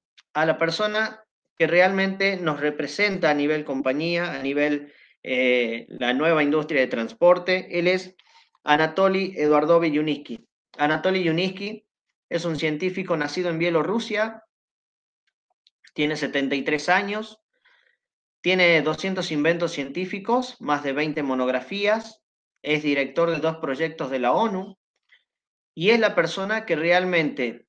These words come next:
puso, eh, de manifiesto su gran interés por el cuidado del planeta,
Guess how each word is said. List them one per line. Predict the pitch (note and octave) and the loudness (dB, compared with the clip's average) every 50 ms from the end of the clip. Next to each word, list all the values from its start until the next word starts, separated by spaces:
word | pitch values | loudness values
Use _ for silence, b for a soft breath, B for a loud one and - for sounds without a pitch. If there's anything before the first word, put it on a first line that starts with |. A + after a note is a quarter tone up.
| _ | _
puso, | - G#3+ A#3 A3+ G3 - - - B2+ A#2 A2+ - - _ _ _ _ _ _ _ | -6 -2 -2 0 -2 -2 -4 -2 -2 -4 -4 -6 -14 _ _ _ _ _ _ _
eh, | - C#3+ C#3+ C#3 C#3 C3 C3 B2+ B2 A#2+ A2+ | -4 -2 0 0 2 2 2 0 0 -2 -2
de | B2+ C3+ | -4 -4
manifiesto | C3 C3+ C#3 C#3+ C#3+ C#3 - - F#3+ G3+ A3 A3 A3 - - B3 C4 D4+ D4 - _ _ _ _ _ | -2 -2 -2 -2 -2 -4 -4 -6 -4 -2 -2 -2 -4 -2 -2 -2 -2 -4 -6 -16 _ _ _ _ _
su | _ - - - - D#3 D3 | _ -20 -10 -6 -4 -4 -2
gran | C#3 F3 G3+ A#3+ C4 | 0 0 2 2 2
interés | C4 A#3 G3 E3+ F3 F3 E3 F3 G3 A#3 B3 - - - - - _ _ | 2 0 -2 -4 -2 -2 0 0 0 -2 -4 -8 -12 -20 -20 -20 _ _
por | - D3+ D3 D3 | -4 -2 -2 0
el | D3 C3+ | -2 -4
cuidado | - - D3+ D#3 E3 E3 D#3+ D#3+ | -2 -2 0 2 2 2 2 2
del | D3 C#3 B2+ - | 0 -2 -4 -4
planeta, | C#3+ B2+ B2+ C#3 D#3+ F3 F3 G#3 A3 B3 C#4 C4+ - _ | -4 -2 -2 -2 -2 -2 0 0 0 0 -2 -4 -12 _